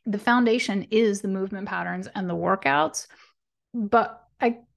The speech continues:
continue to build out the library of resources in there. And the investment, the cost has never changed in ten years. It's just gotten and gained more value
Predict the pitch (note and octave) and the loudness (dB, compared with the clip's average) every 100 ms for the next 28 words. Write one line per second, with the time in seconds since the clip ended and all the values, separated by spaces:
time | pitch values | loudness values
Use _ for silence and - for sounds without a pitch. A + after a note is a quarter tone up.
0 | - A#3+ A#3 - D#4 D4+ B3+ B3+ G3+ G#3+ | 2 4 6 4 2 4 4 2 2 4
1 | G#3+ G3+ F#3 G#3 A#3+ - - A#3 G#3 G3+ | 4 4 4 4 2 -2 -8 0 2 4
2 | F#3 G3 G3+ F#3 E3+ F3 F3+ A3+ D4 C#4+ | 4 2 0 0 -2 -2 -2 -2 0 -2
3 | C#4+ D#4+ D#4+ D#4 C#4+ D4 D#4 D#4 D#4 D#4+ | -2 -4 -4 -4 -4 -4 -4 -4 -6 -10
4 | - _ _ _ _ _ _ _ _ A3+ | -14 _ _ _ _ _ _ _ _ -4
5 | A3 A3 A3+ - _ _ - G#3+ G#3+ G#3 | -2 -2 -4 -6 _ _ -12 -6 -2 -2
6 | F#3+ F#3 - A#3+ A#3+ G#3 G3 G#3 - F#3 | -2 -6 -4 -4 -4 -4 -4 -4 -6 -6
7 | - F#3+ F#3+ F#3 - F3+ F3+ - F#3 F3 | -2 -2 -2 -4 -4 -4 -4 -6 -4 -4
8 | - F3 F3 F3 G#3 - - G#3 - - | -2 0 0 0 -2 -6 -4 -4 -2 -2
9 | G3 - - _ _ _ _ F#3 F3+ G3+ | -2 -4 -12 _ _ _ _ -2 0 0
10 | F#3 G3+ F#3+ F3+ F3 F3 F3+ F3+ F3+ E3 | -2 -2 0 0 0 0 0 -2 0 -2
11 | F3 F3+ G3 | -2 -2 -2